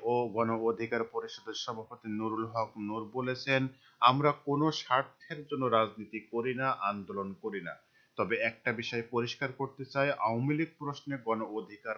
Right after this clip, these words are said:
পরিষদ বিন্দুমাত্র ছাড় দেবে না।" বৃহস্পতিবার সাভারের আশুলিয়া জিরাবোতে দেওয়ান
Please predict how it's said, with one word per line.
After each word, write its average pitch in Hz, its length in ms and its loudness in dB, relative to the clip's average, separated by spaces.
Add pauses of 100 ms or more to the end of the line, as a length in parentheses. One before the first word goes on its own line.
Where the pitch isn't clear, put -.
পরিষদ 101 420 -10 (120)
বিন্দুমাত্র 110 640 -4
ছাড় 98 320 -4
দেবে 92 260 -4
না।" 76 160 -6 (500)
বৃহস্পতিবার 165 680 4
সাভারের 127 560 4
আশুলিয়া 120 600 2
জিরাবোতে 104 720 0
দেওয়ান 98 400 0